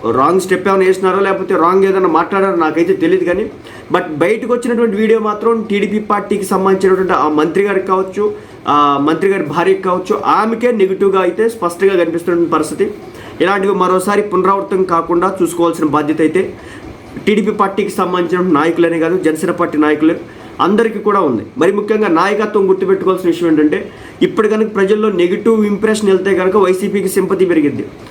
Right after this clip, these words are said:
ఆ సింపతి వల్ల భయంకరంగా నష్టం జరగడానికి అవకాశం ఉంటుంది. ఆ విషయాన్ని గమనించండి. So ఒక ఎమ్మెల్యే, ఒక మంత్రి ఏదైనా చిన్న చితక తప్పు చేశాడంటే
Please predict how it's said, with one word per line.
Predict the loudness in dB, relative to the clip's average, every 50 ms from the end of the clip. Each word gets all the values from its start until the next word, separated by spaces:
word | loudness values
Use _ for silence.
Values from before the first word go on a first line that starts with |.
| -10 -4 -2
ఆ | -2 -2
సింపతి | 0 0 -2 0 0 0 2 2
వల్ల | 2 2 0 -2
భయంకరంగా | -2 0 0 0 0 0 0 0 0 0 0
నష్టం | 0 -2 -2 -2 0 0
జరగడానికి | 0 2 2 0 0 2 2
అవకాశం | 2 2 0 0 -2 0 0
ఉంటుంది. | 0 2 2 0 0 -2 -4 -10 -18 -10 -4 -2
ఆ | 0 2
విషయాన్ని | 2 0 0 0 0 -2 0 -2
గమనించండి. | -2 -2 -2 -2 -2 -4 -6 -8 -8 -6 -8 -8 -10 -14 -16 -2 0 2
So | 2 2 2 0 -4 -10 -18 -20 -20 -20 -10 -6 -4
ఒక | 0 2
ఎమ్మెల్యే, | 2 2 2 2 0 0 0 2 2 2 0
ఒక | 0 -2 -4 -2
మంత్రి | -2 0 0 0 0 0 0 0
ఏదైనా | 2 2 0 -2
చిన్న | -2 0 0 0 0 -2 0
చితక | 0 0 0
తప్పు | 0 0 -2 0 0
చేశాడంటే | 0 0 0 0 0 0 0 0 2 0 0 0 -2 -6